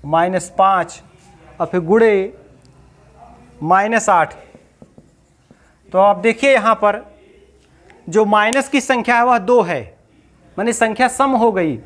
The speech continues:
तो आपका उत्तर क्या आएगा, धनात्मक आएगा। एक माइनस यहाँ लगा है, एक माइनस यहाँ लगा है, तो उत्तर आपका धनात्मक होगा, ऋण नहीं लगेगा। अब बस आप पहाड़ा पढ़ लीजिए, गुणा कर लीजिए। तो हम क्या करते हैं, आठ पंचे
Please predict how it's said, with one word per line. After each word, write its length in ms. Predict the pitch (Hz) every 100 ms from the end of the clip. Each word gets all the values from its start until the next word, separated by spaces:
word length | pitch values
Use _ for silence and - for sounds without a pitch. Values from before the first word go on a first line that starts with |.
| - - -
तो 60 | 202
आपका 300 | 220 226 233
उत्तर 280 | 214 262 247
क्या 180 | 247
आएगा, 300 | 233 240 262 - 147
धनात्मक 640 | 170 196 196 202 247 208
आएगा। 380 | 170 151 127 101 _ _ -
एक 200 | 190 226
माइनस 320 | 220 214 214 214
यहाँ 160 | 202 233
लगा 200 | 240 226
है, 100 | 226
एक 140 | 214
माइनस 280 | 190 190 190
यहाँ 140 | 185 156
लगा 200 | 120 107
है, 120 | 101 - - _ _ -
तो 80 | 190
उत्तर 300 | 190 247 233
आपका 280 | 226 254 208
धनात्मक 540 | 180 196 190 254 -
होगा, 340 | 226 202 202 202 - 175
ऋण 240 | 202 247
नहीं 240 | 233 202 208
लगेगा। 460 | 165 151 127 113 - -
अब 80 | 170
बस 200 | 180 -
आप 160 | 185 -
पहाड़ा 280 | 165 185 185
पढ़ 180 | 185 202
लीजिए, 240 | 208 196
गुणा 220 | 156 175
कर 180 | 160 160
लीजिए। 320 | 180 160 180 185 _ _ _ -
तो 60 | 196
हम 100 | 196
क्या 140 | 226
करते 240 | 220 226 262
हैं, 60 |
आठ 140 | 226 -
पंचे 400 | 247 220 262